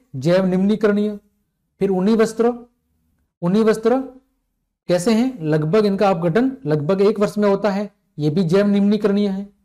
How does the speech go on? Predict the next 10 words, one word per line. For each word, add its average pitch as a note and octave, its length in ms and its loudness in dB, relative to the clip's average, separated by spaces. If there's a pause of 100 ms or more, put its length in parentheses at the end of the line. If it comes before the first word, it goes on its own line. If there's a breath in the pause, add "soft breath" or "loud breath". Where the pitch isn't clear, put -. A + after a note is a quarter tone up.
(520)
फिर G3+ 120 0
बात G#3 260 2
करें A3 180 0
टीन, A3 400 2
एल्यूमिनियम G#3+ 760 2 (100)
और F#3+ 100 -2
अन्य F#3+ 240 -2
वस्तुओं F#3+ 400 0
के A#3 100 2
डिब्बे, D#3 680 0